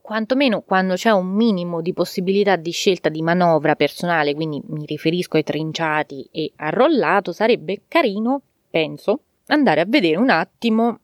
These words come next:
quelle che sono le varie tipologie, le più diffuse ovviamente, mica tutte. Allora, in prima posizione,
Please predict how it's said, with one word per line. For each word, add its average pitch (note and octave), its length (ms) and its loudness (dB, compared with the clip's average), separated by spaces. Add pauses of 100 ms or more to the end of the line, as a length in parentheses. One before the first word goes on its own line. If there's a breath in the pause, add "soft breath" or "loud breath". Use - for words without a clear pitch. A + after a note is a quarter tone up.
quelle F#3 240 2
che E3 100 -2
sono E3+ 280 -4
le G3 80 0
varie C#3+ 240 -4
tipologie, D3+ 500 -4
le F3 140 0
più F#3 200 -6
diffuse D#3+ 540 -2
ovviamente, D#3 460 -4
mica D#3+ 180 -2
tutte. - 320 -10 (140)
Allora, A3+ 360 0 (200)
in C#4+ 180 4
prima A3+ 320 4
posizione, A3 800 2